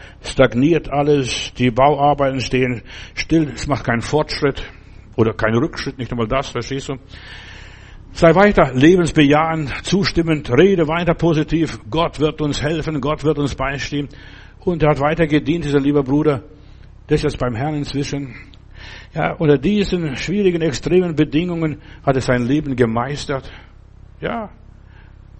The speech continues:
nicht nur im Schlaraffenland leben. Viele Menschen möchten den Heiland annehmen und im Schlaraffenland leben. Nein, das gibt's nicht. Du lebst für dich, so wie der Lehrer zu mir gesagt hat, „Johannes,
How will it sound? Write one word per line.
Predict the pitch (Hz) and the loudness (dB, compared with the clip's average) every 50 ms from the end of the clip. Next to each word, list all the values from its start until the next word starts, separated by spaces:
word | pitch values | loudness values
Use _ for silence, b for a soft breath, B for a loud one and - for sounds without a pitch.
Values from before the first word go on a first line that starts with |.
| - - | -10 -2
nicht | - 139 139 - - | 2 2 2 2 0
nur | 127 120 | -2 -2
im | 107 | -2
Schlaraffenland | - - 120 107 104 98 110 117 110 - 135 120 113 107 104 98 95 95 - - - b b b b b b | -2 0 0 0 0 2 0 -2 -2 -2 -4 -2 0 0 0 0 -2 -8 -12 -14 -16 b b b b b b
leben. | - 107 113 113 113 113 110 107 104 - - - | -2 0 0 0 0 -4 -6 -10 -10 -16 -20 -10
Viele | - - 196 170 160 | -6 -4 -2 -2 -2
Menschen | 147 143 143 139 - - 139 | 0 0 -2 -2 -2 -4 -4
möchten | 135 139 - 143 131 127 B B B B B B B - - - | -4 -4 -2 -2 -4 -4 B B B B B B B -16 -12 -8
den | - 110 104 | -6 -4 -2
Heiland | 131 156 165 160 151 139 - - - - - | -2 -2 -2 -2 -4 -4 -6 -8 -8 -4 -4
annehmen | 139 135 135 139 139 135 135 | -2 0 0 0 0 0 -2
und | 135 120 113 | -2 -4 -4
im | 117 135 123 110 | -2 -2 -4 -4
Schlaraffenland | - - 120 110 104 120 135 - - 127 120 120 113 104 - | -4 -4 -2 -2 -2 -2 -4 -4 -4 -4 -4 -4 -4 -6 -6
leben. | 113 107 120 139 143 139 131 117 120 | -4 -4 -2 -4 -4 -6 -10 -10 -6
Nein, | 131 160 165 175 | -6 -4 -4 -2
das | 160 147 117 | -2 -2 -2
gibt's | - 175 185 - - - | -4 -8 -10 -10 -12 -14
nicht. | 101 95 - - - - - b b b b b b b b b b b - b b b b b b b b b | -14 -14 -14 -16 -20 -20 -20 b b b b b b b b b b b -20 b b b b b b b b b
Du | - 160 | 2 2
lebst | 165 156 180 202 196 - - - - - | 6 8 8 8 8 6 2 -6 -6 -2
für | - 151 147 | 0 0 0
dich, | - 165 196 190 - - - - B B B B B B B B B B B - - - | 2 2 0 0 0 -6 -10 -12 B B B B B B B B B B B -20 -14 -8
so | - - 175 175 | -4 -2 0 2
wie | 170 | 2
der | - 156 139 | 4 4 4
Lehrer | 143 170 180 185 | 4 4 2 2
zu | 170 - 156 | 0 -2 -2
mir | 156 175 175 | -2 -2 -2
gesagt | 160 160 139 156 143 156 | -2 -2 -2 -2 0 -2
hat, | 147 117 | -2 -2
„Johannes, | 120 120 135 127 135 185 220 233 220 - - - | 0 2 2 4 4 4 4 4 4 4 2 -2